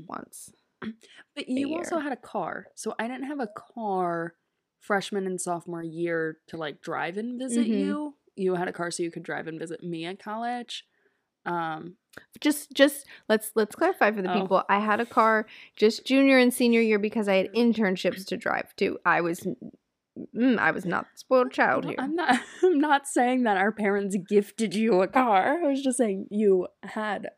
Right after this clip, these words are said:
Speaker 2: a car. I didn't have a car.
Speaker 1: Yes.
Speaker 2: Um,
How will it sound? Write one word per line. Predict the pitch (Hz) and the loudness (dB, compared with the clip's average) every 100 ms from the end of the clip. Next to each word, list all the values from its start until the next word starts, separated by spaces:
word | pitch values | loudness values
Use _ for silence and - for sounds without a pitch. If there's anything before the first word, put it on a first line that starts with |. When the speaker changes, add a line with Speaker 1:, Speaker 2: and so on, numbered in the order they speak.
| _ | _
Speaker 2:
a | - - - | -10 -10 -8
car. | 190 - - - | -4 -4 -6 -6
I | 156 165 | -4 -4
didn't | 170 156 - | -8 -14 -18
have | - 160 - - _ - - _ _ - | -12 -10 -10 -14 _ -20 -20 _ _ -12
a | |
car. | 160 - 175 - - - - - - | -10 -6 -6 -8 -14 -20 -20 -16 -6
Speaker 1:
Yes. | - 190 170 170 | -2 -2 -2 -6
Speaker 2:
Um, | 190 | -12